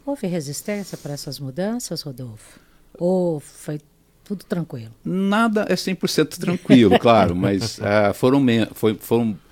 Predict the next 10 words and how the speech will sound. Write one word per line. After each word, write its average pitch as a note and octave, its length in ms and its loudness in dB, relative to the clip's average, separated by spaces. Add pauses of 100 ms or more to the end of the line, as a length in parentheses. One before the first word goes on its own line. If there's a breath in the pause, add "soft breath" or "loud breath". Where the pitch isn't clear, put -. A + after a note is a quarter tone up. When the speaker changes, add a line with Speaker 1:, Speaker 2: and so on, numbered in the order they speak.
(240 soft breath)
Speaker 2:
vamos A#2 180 0
dizer, C3+ 420 2
ocorreram C3+ 400 4
menos D#3+ 500 2
resistências C3 720 0
do B2 120 -6
que B2 140 -2
eu A#2+ 80 0
pensava. D#2 600 -6 (300 loud breath)
Speaker 1:
Uhum. D3+ 80 -12